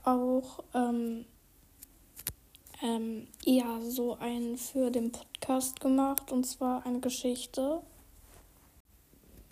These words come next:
Ja, und wenn ich diesen Adventskalender vorlesen soll, dann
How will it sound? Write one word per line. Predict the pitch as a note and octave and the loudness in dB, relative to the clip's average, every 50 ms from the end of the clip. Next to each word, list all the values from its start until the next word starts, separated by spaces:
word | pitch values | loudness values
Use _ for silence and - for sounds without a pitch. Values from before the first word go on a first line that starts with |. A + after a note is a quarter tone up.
| - - - - - - - | -20 -20 -20 -20 -20 -18 -2
Ja, | - C4+ C4 B3+ B3 A#3+ B3 B3+ C4 | 4 4 4 4 4 0 -4 -10 -8
und | C4 C4 B3+ B3 B3 B3+ B3+ B3+ B3+ C4 C4 C4 - - - - - _ - - - - - - - - - - - - | -4 -2 0 0 2 2 2 0 0 -2 -4 -8 -16 -18 -20 -20 -20 _ -20 -20 -20 -20 -20 -20 -20 -20 -20 -20 -10 -4
wenn | C4+ B3 B3 B3+ B3+ | -2 0 2 2 2
ich | B3+ B3 B3+ - - - - - - - - - - - - - - - - | 2 0 -2 -6 -8 -8 -10 -12 -14 -20 -20 -20 -20 -20 -20 -20 -20 -14 -2
diesen | - B3+ B3+ - B3+ B3+ B3+ | -2 -2 2 2 2 2 2
Adventskalender | B3 B3+ - - C4 C4 B3+ C4 - - C#4 C4+ C4 C4 C4 C4 | -2 -6 -4 0 0 0 0 -2 -6 -4 -2 -2 0 0 0 -2
vorlesen | C4 - C#4+ C4+ C4 C#4 D4+ D#4+ D#4+ E4 E4+ E4+ | -2 0 2 2 2 2 0 -2 -2 -4 -6 -4
soll, | E4 E4 E4 E4+ E4+ E4+ | -2 0 0 0 0 0
dann | E4+ C#4+ C#4 C4+ C4+ C4 C4 - | 0 0 0 0 0 -2 -4 -10